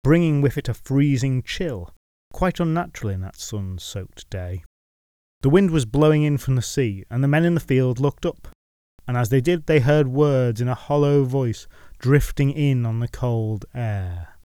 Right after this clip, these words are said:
"The hour has come, but the man has not." And as they looked in the direction it came from, they could see something out there beyond the cliffs. Out in the sea was a ship.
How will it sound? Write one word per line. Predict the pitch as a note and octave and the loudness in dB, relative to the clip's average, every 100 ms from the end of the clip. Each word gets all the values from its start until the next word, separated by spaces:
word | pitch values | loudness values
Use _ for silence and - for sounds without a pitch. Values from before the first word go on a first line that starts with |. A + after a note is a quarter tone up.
| _ _ _ _ _ - | _ _ _ _ _ -8
"The | A#2+ | -8
hour | B2+ A2 G#2 G2+ F#2 | -4 -4 -2 -4 -6
has | G#2+ - | -10 -12
come, | - G2+ F2+ F2+ F2 | -12 -12 -10 -12 -12
but | - - | -14 -12
the | A2+ | -8
man | A#2+ C3+ C#3+ D3 D#3+ - | -6 -6 -8 -12 -16 -14
has | D#3+ C#3+ B2+ | -10 -10 -10
not." | G#2+ - - - - - _ _ _ _ _ _ _ | -12 -14 -20 -20 -20 -20 _ _ _ _ _ _ _
And | E3 D#3+ | 0 2
as | E3 | 2
they | G#3+ | 0
looked | G3+ F#3+ - | 0 -4 -4
in | G3+ | -4
the | F#3+ | -2
direction | F#3 G3 - - F3+ | -2 -2 -4 -6 -6
it | |
came | - C#3 A2+ | -4 -2 -2
from, | - A2 - - - - | -4 -8 -8 -16 -20 -12
they | - | -8
could | A#2 B2+ | -8 -6
see | - F#3 | -2 0
something | E3 E3 C#3 C#3+ | 0 -2 -2 -4
out | D#3 E3+ D#3 | -4 -6 -4
there | A#2+ G2 G2 | -6 -6 -2
beyond | C#3 D3 D3 C#3 | 2 2 2 0
the | B2+ | -4
cliffs. | - D#3 B2 - - - _ _ _ _ _ D#3 | -4 -2 -2 -6 -16 -18 _ _ _ _ _ 2
Out | E3 - - | 2 2 0
in | D3 | 0
the | C3+ | 0
sea | - F3+ C#3 F#2 - _ _ - _ - | -2 -2 -4 -8 -12 _ _ -20 _ -12
was | G2 G2 - - | -10 -10 -12 -16
a | - | -12
ship. | - - - G2+ - | -10 -8 -6 -6 -10